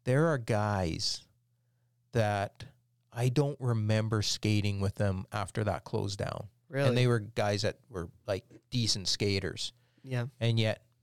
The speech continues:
Speaker 1: I'm like, "Did they ever skate after that?" I'm not sure.
Speaker 2: Was
Speaker 1: Like
Speaker 2: the, was the arena park there at that point?
Speaker 1: Yeah.
Speaker 2: Okay.
Speaker 1: Yeah, by then, it, the arena was there.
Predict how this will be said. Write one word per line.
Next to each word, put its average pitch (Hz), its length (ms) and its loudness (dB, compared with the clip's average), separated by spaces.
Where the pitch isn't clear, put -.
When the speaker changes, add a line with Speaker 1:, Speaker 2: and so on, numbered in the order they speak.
Speaker 1:
I'm 107 120 0
like, 98 220 2
"Did 107 140 -2
they 120 160 2
ever 165 160 0
skate 117 560 2
after 180 380 2
that?" 190 240 2
I'm 117 120 0
not 113 220 0
sure. 135 340 0
Speaker 2:
Was 113 80 0
Speaker 1:
Like 104 240 2
Speaker 2:
the, - 80 -4
was 139 140 -2
the 131 160 0
arena 123 260 -2
park - 380 -4
there 113 180 2
at 143 120 -2
that 143 140 -8
point? - 200 -12
Speaker 1:
Yeah. 120 200 4
Speaker 2:
Okay. - 200 -16
Speaker 1:
Yeah, 110 120 2
by 120 240 2
then, 127 240 2
it, 120 220 -4
the 110 340 4
arena 110 380 4
was 101 320 4
there. 104 380 2